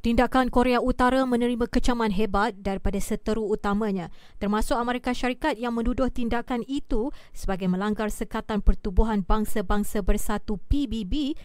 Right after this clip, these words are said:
selain menggugat kestabilan serantau. Selain Amerika Syarikat, Pyongyang juga telah diberi amaran berulang kali oleh Seoul, Tokyo dan Washington supaya tidak meneruskan pelancaran lain kerana ia jelas melanggar resolusi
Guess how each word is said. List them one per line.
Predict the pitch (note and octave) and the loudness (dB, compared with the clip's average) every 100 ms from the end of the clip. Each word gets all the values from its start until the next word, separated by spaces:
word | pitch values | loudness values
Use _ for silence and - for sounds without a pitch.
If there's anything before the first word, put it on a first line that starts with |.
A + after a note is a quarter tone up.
| - | -14
selain | - - F#3+ | -14 -6 0
menggugat | F#3 F3 G#3+ F#3+ G3 | 0 2 -2 -2 -4
kestabilan | - B3 - B3+ G#3+ G3+ F3+ | -4 -8 -4 -4 -2 -4 -4
serantau. | - D#3 D3+ - A2 D#2 - - _ _ _ _ _ - _ _ - - - | -6 -8 -8 -8 -10 -4 -4 -4 _ _ _ _ _ -20 _ _ -20 -20 -16
Selain | - B3 C#4+ | -4 -2 -2
Amerika | C4+ C#4+ C#4+ C#4+ | -2 -2 0 0
Syarikat, | C#4 C#4+ - D#4+ D#4 - | 0 0 0 -2 -2 -2
Pyongyang | C4 C4 C4 C#4 | 0 0 -2 -4
juga | C4+ C4 C4+ | 0 0 0
telah | C4 C4 | -2 -4
diberi | A3 G#3+ B3+ - | -4 6 6 6
amaran | A#3+ A#3+ A#3+ C4 A3 | -4 -2 -2 -2 -2
berulang | F3+ A#3 - C#4 B3+ - | 6 6 6 -2 -2 -2
kali | A3 A3 A#3+ F#3+ E3 - - | -2 -2 -4 -6 -8 -14 -6
oleh | G3+ G3+ | -2 0
Seoul, | - - B3+ B3 C4 - | -2 -2 0 0 -2 -2
Tokyo | B3+ - B3+ A3+ | -2 0 -2 -2
dan | A3 F#3+ | 0 0
Washington | G3 G3+ - C#4 E4 - A#3 | 0 -2 -4 -6 -4 -4 -4
supaya | F4 - - C4+ | -6 -2 2 2
tidak | D4 D#4 C4+ | 2 -2 -2
meneruskan | C#4 C#4+ C#4 - C#4 | 0 0 0 -2 -4
pelancaran | C4 C4+ B3+ - B3+ B3 A3 | -2 -2 -2 2 2 2 -2
lain | A3 B3 F3 E3+ - - | -2 -2 -2 -6 -10 -8
kerana | G#3 G3 F#3+ | -2 -2 -2
ia | A#3 B3 A#3+ | -2 -2 0
jelas | A#3+ A#3 A3 | -2 0 -2
melanggar | G#3+ G#3 G#3+ A3+ G#3+ F#3 | -2 -2 -2 -2 -4 -4
resolusi | G3+ - F#3+ F#3+ C4 - | -6 -2 -2 0 -4 -4